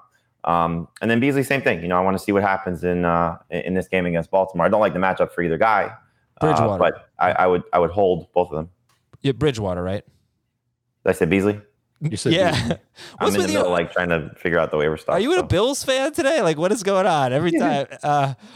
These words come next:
Speaker 2: all right, Dave, running backs.
Speaker 1: Bridgewater, excuse me.
Speaker 2: Other than, <laughs> other than
Speaker 3: Yep.
Speaker 2: Hubbard, other than Old Mother Hubbard, two name Tuesday. I called O-, Old Mother Hubbard, by the way.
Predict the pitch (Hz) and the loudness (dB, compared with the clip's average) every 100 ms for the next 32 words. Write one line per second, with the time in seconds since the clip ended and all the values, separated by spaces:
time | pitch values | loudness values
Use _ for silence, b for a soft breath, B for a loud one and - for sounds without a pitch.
0 | 170 175 165 190 165 147 170 170 165 139 | -4 0 2 2 0 2 0 2 2 2
1 | 151 107 85 85 - 101 80 78 185 185 | 2 2 0 -2 -2 -2 0 -2 0 0
2 | 196 190 190 165 123 - 175 151 - 294 | 2 0 2 0 0 -2 0 -2 -6 -10
3 | 247 185 185 175 165 165 135 120 139 151 | -4 -2 0 2 2 0 0 -2 0 0
4 | 160 151 156 151 151 143 147 147 139 160 | 2 2 0 0 0 2 2 0 -2 -2
5 | 156 143 156 139 139 135 127 - 127 123 | -2 -2 -2 -2 0 0 0 0 0 0
6 | 117 127 131 113 113 110 107 101 92 78 | -2 -2 -2 -2 -2 0 0 -2 -4 -4
7 | - | -6